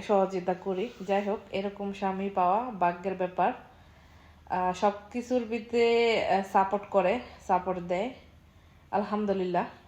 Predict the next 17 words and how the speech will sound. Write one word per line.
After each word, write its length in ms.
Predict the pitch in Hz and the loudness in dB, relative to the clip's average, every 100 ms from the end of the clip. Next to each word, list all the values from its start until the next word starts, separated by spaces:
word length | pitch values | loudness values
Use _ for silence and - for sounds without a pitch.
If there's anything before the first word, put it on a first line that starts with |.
| - _ - - | -20 _ -18 0
যাই 220 | 208 233 220 | 2 2 0
হোক, 140 | 240 - - - - - - - - - - - - - - - | -4 -6 -20 -20 -20 -20 -20 -20 -20 -20 -20 -20 -20 -20 -6 0
এখন 300 | 240 262 269 | 2 2 2
আমি 300 | 247 254 269 | 2 2 0
দেখো 480 | 208 220 277 359 - - - | 2 4 6 6 4 -8 -6
এই 200 | 202 214 | 0 0
যে 120 | 208 208 | 0 0
কবুতরগুলো 720 | 208 208 208 196 190 202 247 - | 0 0 0 0 0 0 0 -4
সুন্দর 420 | 233 240 247 240 233 | -6 -4 0 0 0
করে 460 | - 202 190 277 320 - - - - - 190 | 0 0 0 -2 -4 -12 -20 -20 -20 -20 -6
ভিতরের 400 | 208 214 220 220 | -4 0 0 2
নাড়িভুড়ি 500 | 196 196 208 214 226 | 2 2 2 0 -2
যা 240 | 196 202 220 | 4 4 4
ছিল 160 | 220 220 | 0 -2
বের 280 | 180 202 202 214 | 0 0 0 0
করে 120 | 214 | -2
ফেলেছি। 460 | 220 214 214 226 | 0 -2 -2 -4